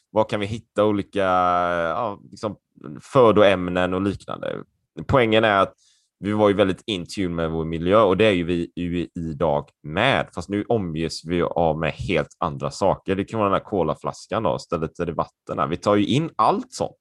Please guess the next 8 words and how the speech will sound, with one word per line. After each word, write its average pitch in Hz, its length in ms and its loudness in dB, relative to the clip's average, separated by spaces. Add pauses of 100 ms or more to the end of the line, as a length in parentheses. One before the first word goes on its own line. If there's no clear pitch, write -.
Vi 104 100 -10
tar 127 120 0
in 139 240 0
allting 117 440 -2 (760)
som - 180 -6
en 147 60 2
svamp. 123 340 -4 (200)
Återigen, 139 420 0